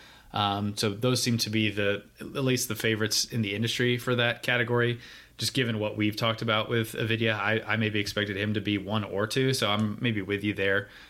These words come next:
Not seeing him, like, locked into the top three is maybe a little bit surprising. One of the other ones that I liked, and this doesn't necessarily show up on the final list, but, um,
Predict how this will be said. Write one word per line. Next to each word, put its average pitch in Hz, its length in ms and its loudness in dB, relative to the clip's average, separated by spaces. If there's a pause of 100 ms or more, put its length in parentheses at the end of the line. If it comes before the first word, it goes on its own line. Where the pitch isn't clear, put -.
Not 107 240 0
seeing 104 140 -2
him, 101 200 -4
like, 95 200 -4
locked 95 260 0
into 101 240 -2
the 110 120 0
top 110 260 -2
three 113 300 0 (340)
is 120 160 -2
maybe 113 480 2
a 123 100 0
little 117 220 2
bit 110 200 -2
surprising. 113 580 0 (800)
One 147 180 2
of 175 40 0
the 143 80 4
other 127 160 4
ones 151 240 2
that 151 100 4
I 147 60 4
liked, 147 320 2
and 113 100 2
this 113 100 2
doesn't 113 380 0
necessarily 110 460 2
show 107 320 2
up 104 200 0
on 101 520 0
the 110 80 -4
final 104 360 0
list, 95 460 -2
but, 104 340 0 (720)
um, 92 600 -2